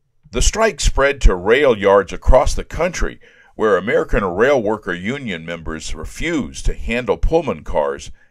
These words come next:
and stopped rail traffic. When riots broke out, federal troops were brought in. Before it was over, thirty striking workers were killed, and the short-lived union dissolved. Pullman porters were not involved in the Pullman strike.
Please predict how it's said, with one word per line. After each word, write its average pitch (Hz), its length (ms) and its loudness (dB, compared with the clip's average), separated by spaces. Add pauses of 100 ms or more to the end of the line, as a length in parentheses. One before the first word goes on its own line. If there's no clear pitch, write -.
and 78 180 -12
stopped 113 400 0
rail 104 300 0
traffic. - 680 -6 (420)
When 110 260 -2
riots 139 420 6
broke 92 320 2
out, 76 340 -4
federal 135 420 6
troops - 420 4
were 92 100 0
brought 76 320 0
in. 60 260 -16 (400)
Before 113 380 0
it 80 80 -2
was 87 160 -4
over, 107 340 4
thirty 131 520 2
striking 95 580 -2
workers 90 460 -2
were 73 140 -4
killed, 98 540 -2 (380)
and 71 120 -14
the 69 60 -8
short-lived 101 600 4
union 87 560 -8 (180)
dissolved. 73 720 -6 (540)
Pullman 208 440 8
porters 117 520 6
were 101 220 6
not 110 460 4
involved 92 520 4
in 78 120 -4
the 78 80 -2
Pullman 87 420 0
strike. - 560 0